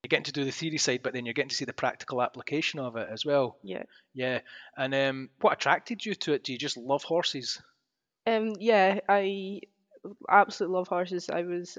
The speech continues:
Speaker 2: actually, like, wanting to do something with horses and I didn't know what to do, so then I got suggested to go and do the modern apprenticeship. So that's what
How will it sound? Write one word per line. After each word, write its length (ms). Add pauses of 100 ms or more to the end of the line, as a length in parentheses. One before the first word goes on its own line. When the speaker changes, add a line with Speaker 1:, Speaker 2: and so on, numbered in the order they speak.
Speaker 2:
actually, 880 (360)
like, 280 (460)
wanting 340
to 120
do 120
something 300
with 140
horses 300
and 120
I 60
didn't 260
know 120
what 200
to 100
do, 200
so 420 (560)
then 400 (100)
I 160
got 240
suggested 580
to 80
go 100
and 160
do 340
the 120
modern 360
apprenticeship. 720
So 380 (680)
that's 360
what 260